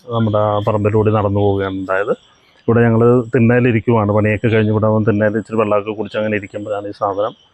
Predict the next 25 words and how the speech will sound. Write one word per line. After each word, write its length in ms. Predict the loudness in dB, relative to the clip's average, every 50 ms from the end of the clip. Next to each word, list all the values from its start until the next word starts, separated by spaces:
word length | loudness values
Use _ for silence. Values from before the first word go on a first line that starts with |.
| _ -20 -20 -20 -20 -20 _ _ -2
വളരെ 220 | 0 2 2 2 2 2
കൂളായിട്ട്, 440 | 2 2 2 0 -2 -4 -8 -12 -18 -18 _ _ _ _ _ -20 -20 -20 -20 -20 -8 -4
ആ, 40 | -2 0 0 2 2
ഒരു 100 | 2 2 2
പേടിയില്ല. 380 | 2 0 2 2 2 2 2 0 0
ജനവാസ 360 | 0 0 2 0 0 2 2 2 2 4 4 2 2
മേഖലയിലൂടെയാണ് 680 | 2 2 2 2 2 0 0 0 0 0 0 0 0 0 0
പോകണമെന്ന് 300 | 0 0 0 0 0 0 -2
കരടിക്ക് 260 | -2 -2 -4 -2 -2 -2
അറിയത്തില്ലായിരിക്കും, 500 | -2 -2 -2 -2 -2 -2 0 0 -2 -2
എന്നാലും 300 | -2 -2 -2 -2 -2 -4 -6 _ _ _ -2
ഒരു 120 | 0 0 2 0
പേടിയില്ലാതെ 720 | 0 0 2 2 2 2 2 0 0 0 -2 -2 -4 -8 -10 -12 _ _ _ -20 -20 _ _ _ _
നമ്മുടെ 200 | 0 2 2 2 0
പറമ്പിലൂടെ 520 | 0 0 0 0 2 2 2 2 2 2 0 0 -2 -2
നമ്മുടെ 200 | 0 2 4 4 2
ഈ 20 | 2 2
പെരയുടെ 280 | 2 2 2 2 2 0
തൊട്ട് 200 | -2 -2 0 0 2
മുകളിൽ 260 | 2 4 2 2 0 0 0
കൂടിയാണ് 320 | 0 2 2 0 0 0 -2
നടന്നു 220 | -2 -2 -2 -2 -2 -2
പോകുന്നത്. 300 | -2 -2 -2 -4 -8 -8 -6
നടന്നു 240 | -4 -4 -4 -4 -2 0
പോയി 200 | 2 2 2 2